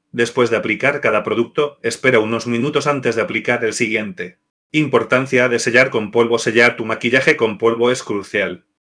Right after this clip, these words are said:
Este paso ayuda a absorber el exceso de grasa y a fijar todo en su lugar. Utiliza un polvo translúcido para un acabado natural. Productos recomendados para piel grasa. Mejores marcas de maquillaje mate. Si tienes piel grasa,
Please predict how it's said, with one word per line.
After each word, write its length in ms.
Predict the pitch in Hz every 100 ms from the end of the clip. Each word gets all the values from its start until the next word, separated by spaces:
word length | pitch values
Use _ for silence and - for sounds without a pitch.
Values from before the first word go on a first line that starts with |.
| _
Este 260 | - 151 147
paso 300 | 143 135 131
ayuda 320 | 110 131 135
a 40 | 127
absorber 520 | - 127 117 120 113
el 120 | 107
exceso 440 | 98 - 139 135
de 120 | 135 107
grasa 360 | 110 110 -
y 120 | 107
a 60 | 120
fijar 400 | - 110 120 117
todo 260 | 107 104 104
en 60 |
su 120 | 101
lugar. 380 | 104 95 92 - _ _ _
Utiliza 420 | 127 120 120 127
un 160 | - 135
polvo 340 | 131 131 117
translúcido 600 | 113 110 113 107 123 123
para 200 | 113 101
un 100 | 104
acabado 440 | 117 113 120 143 127
natural. 520 | 107 98 95 90 82 _ _ _ -
Productos 580 | 156 156 185 - 139 110
recomendados 840 | 117 117 117 123 123 120 123 117
para 240 | - 107 101
piel 260 | 120 120
grasa. 340 | 113 107 107 143
Mejores 480 | 110 - 135 147
marcas 440 | 127 131 - 107 110
de 100 | 120
maquillaje 500 | 110 - 117 127 131
mate. 300 | 123 139 123
Si 160 | -
tienes 340 | 113 131 127 113
piel 260 | - 131
grasa, 580 | 120 107 98 - 87 -